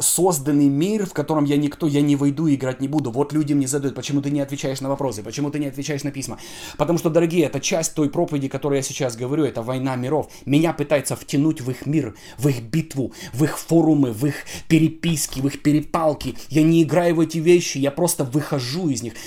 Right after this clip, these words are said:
Есть еще одна опция, семья, которой вы все должны научиться. Это молчание, это не играть в игру. Тебе говорят: «Ты за какую команду, за ту или за ту?» А я просто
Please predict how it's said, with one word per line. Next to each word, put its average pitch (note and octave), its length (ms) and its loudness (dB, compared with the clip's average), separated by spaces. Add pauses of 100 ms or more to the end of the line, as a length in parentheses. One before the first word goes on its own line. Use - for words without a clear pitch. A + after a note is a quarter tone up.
(180)
Есть E3 260 4
еще F3+ 260 2
одна C#3 200 2
опция, C3 440 -2
семья, A#2 380 -4 (140)
которой C#3+ 240 2
вы C#3 100 2
все D#3 200 2
должны D3+ 260 0
научиться. C#3+ 560 -2 (180)
Это - 180 -2
молчание, C3+ 760 -2 (160)
это - 160 0
не E3 260 6
играть D3+ 380 -2
в A#2 80 -6
игру. G2 240 -10 (320)
Тебе E3+ 200 4
говорят: F3+ 300 4
«Ты F3 80 8
за F#3 140 4
какую A3+ 240 0
команду, E3+ 380 2
за C#3+ 100 0
ту A#3+ 200 0
или F#3 120 4
за E3 120 2
ту?» F#3 200 0 (260)
А - 80 2
я F#3 140 4
просто E3+ 560 4